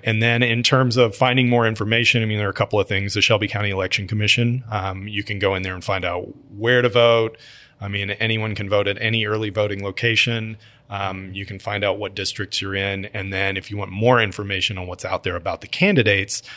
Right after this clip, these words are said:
the Memphis Public Library has a really great, um, resource on their homepage, uh, that has voter information for this. And I, I'm so proud of our library system for having put that out there too.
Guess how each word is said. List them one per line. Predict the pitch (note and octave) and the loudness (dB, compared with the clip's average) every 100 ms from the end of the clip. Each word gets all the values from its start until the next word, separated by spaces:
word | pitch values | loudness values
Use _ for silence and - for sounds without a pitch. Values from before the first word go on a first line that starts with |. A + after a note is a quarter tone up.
| - | -10
the | G#2+ | -2
Memphis | A2+ G#2+ G2+ | 0 0 -2
Public | B2 A2 - | 0 -2 -2
Library | F#2+ G#2 C#3 E2 D#2+ D#2 D#2 | 0 2 2 -2 -4 -6 -8
has | - F#2+ F2+ E2+ | -4 0 0 -2
a | F2 | -6
really | F2 E2+ | -4 -4
great, | D#2+ F2 E2+ F2+ - | -4 -2 -2 -2 -8
um, | F2+ E2 D#2+ D#2+ E2+ | -12 -8 -10 -12 -14
resource | G2+ F2 - F2 E2+ - | -10 -4 -4 -2 -4 -4
on | F2+ F2 | -6 -2
their | A#2 A2+ | 0 0
homepage, | G2 E2+ - E2 D#2 D2+ - - - _ | -4 -6 -4 -2 -2 -2 -4 -8 -20 _
uh, | G2 E2 | -6 -4
that | E2+ F2+ | -6 -4
has | - G#2+ E2+ | -2 0 -2
voter | F#2 F2+ | -4 -4
information | F2 D#2+ E2+ D#2+ - D#2 | -8 -10 -8 -2 -2 -2
for | D#2+ | -8
this. | E2 D#2+ E2 | -4 -4 -4
And | E2+ F#2 | -4 -2
I, | G#2+ | -2
I'm | A2+ G#2+ G2 - | 0 -2 -4 -4
so | - F#2+ | 0 0
proud | - E2+ E2+ | 0 -2 -2
of | E2+ | -4
our | E2 | -8
library | E2 D#2+ D#2 D#2 | -6 -6 -6 -6
system | F2+ - E2 | -6 -6 -8
for | E2 E2 | -10 -8
having | E2 D#2 | -8 -12
put | - | -16
that | - E2 | -8 -6
out | D#2+ D2+ | -6 -8
there | - | -10
too. | - E2 D#2 | -8 -8 -10